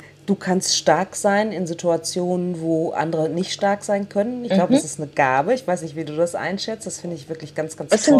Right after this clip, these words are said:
Speaker 2: Geschenk von
Speaker 1: Ja,
Speaker 2: oben.
Speaker 1: glaube ich.
Speaker 2: Mhm.
Speaker 1: Ja, ja,
Speaker 2: Mhm.
Speaker 1: ganz, ganz
Speaker 2: Hab ich mir
Speaker 1: großartig.
Speaker 2: nicht erarbeitet.
Speaker 1: Wahnsinn, richtig schön. Und auch, dass du das sehen kannst, dass es ein Geschenk ist, das finde ich
Speaker 2: <laughs>
Speaker 1: wahnsinnig schön.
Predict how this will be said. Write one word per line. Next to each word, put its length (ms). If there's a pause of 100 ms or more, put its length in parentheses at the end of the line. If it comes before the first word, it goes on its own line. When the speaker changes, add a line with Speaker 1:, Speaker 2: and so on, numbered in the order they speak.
Speaker 2:
Geschenk 440 (260)
von 380 (260)
Speaker 1:
Ja, 540
Speaker 2:
oben. 360
Speaker 1:
glaube 380
ich. 400
Speaker 2:
Mhm. 200
Speaker 1:
Ja, 640
ja, 200 (180)
Speaker 2:
Mhm. 40
Speaker 1:
ganz, 260
ganz 200
Speaker 2:
Hab 140
ich 160
mir 100
Speaker 1:
großartig. 100
Speaker 2:
nicht 180
erarbeitet. 680 (1000)
Speaker 1:
Wahnsinn, 680
richtig 320
schön. 460
Und 140
auch, 80
dass 160
du 40
das 160
sehen 320
kannst, 340
dass 80
es 140
ein 80
Geschenk 380
ist, 120
das 100
finde 220
ich 60
Speaker 2:
<laughs> 0
Speaker 1:
wahnsinnig 480
schön. 340